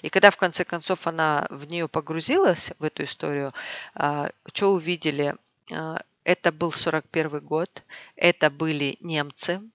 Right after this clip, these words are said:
которые пришли к ним в деревню, и у неё был маленький сын. И, а, их всех загнали в сарай,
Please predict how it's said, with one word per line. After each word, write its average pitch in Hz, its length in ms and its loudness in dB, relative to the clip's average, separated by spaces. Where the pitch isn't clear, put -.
которые 165 540 0
пришли 165 460 0
к - 120 -14
ним 160 200 -8
в 139 80 -18
деревню, 160 600 0
и 156 320 2
у 160 80 -4
неё 165 340 2
был 180 280 0
маленький 165 500 0
сын. 147 420 -2
И, 170 440 4
а, 156 400 2
их 262 240 4
всех - 500 4
загнали 170 600 4
в - 100 -6
сарай, 160 600 2